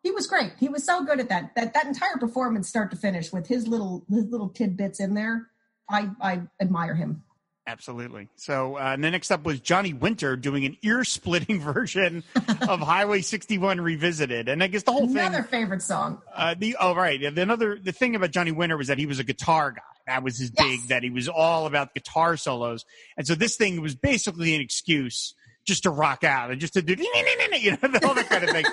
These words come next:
Speaker 1: <laughs>
Speaker 2: They, he sings the words, but I think he's kinda like, "Let me just get to the guitar parts." I think that was
Speaker 1: Eh.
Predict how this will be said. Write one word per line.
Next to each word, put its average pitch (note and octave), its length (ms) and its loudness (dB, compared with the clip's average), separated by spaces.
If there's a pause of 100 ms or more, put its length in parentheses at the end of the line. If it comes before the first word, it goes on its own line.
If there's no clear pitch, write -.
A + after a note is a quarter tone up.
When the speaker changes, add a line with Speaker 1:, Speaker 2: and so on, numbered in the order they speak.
(240)
Speaker 1:
<laughs> A#3+ 200 2 (360)
Speaker 2:
They, F4 120 4
he B3+ 160 4
sings G4 280 2
the D4+ 80 4
words, A#3+ 340 2
but G3+ 140 2
I G#3 40 2
think G3 180 0
he's G3 140 0
kinda G3 240 2
like, E3+ 180 0
"Let A3 100 -2
me A3 80 2
just F#3 200 -2
get G3 140 4
to F3+ 60 -8
the E3+ 100 -2
guitar D#3 340 2
parts." A#2+ 260 -4
I D#3 60 2
think D#3 160 0
that D3+ 140 4
was C#3 100 -4
Speaker 1:
Eh. C4 100 0